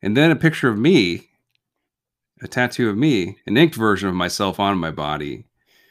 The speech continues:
tossing her an inner tube. <laughs> Tossing her, like, this is what I'd add to. Every once in a while, I t-, I toss her scuba gear.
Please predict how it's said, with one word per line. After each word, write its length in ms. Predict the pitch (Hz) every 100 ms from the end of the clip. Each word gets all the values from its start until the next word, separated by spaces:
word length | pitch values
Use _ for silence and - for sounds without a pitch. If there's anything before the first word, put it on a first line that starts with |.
| _ _ -
tossing 540 | - 135 139 135 117
her 220 | 113 107
an 80 | 98
inner 220 | 95 90
tube. 360 | - - 53 -
<laughs> 40 | _ _ _ _ - _ - - _ - _ - - _ _ _ _ _ _ _ _ _ _ _ _ - -
Tossing 460 | 120 135 - 131
her, 500 | 120 117 113 104 - _ _ -
like, 160 | 107
this 180 | 127 135
is 60 | 127
what 160 | 117
I'd 80 | 104
add 240 | 107 117 95
to. 160 | 87
Every 160 | 92 110
once 180 | 104 -
in 40 |
a 20 |
while, 120 | 98 80
I 40 |
t-, 160 | - 73
I 100 | 92
toss 300 | - 101 -
her 80 |
scuba 460 | 90 - 131 123 101
gear. 360 | - - -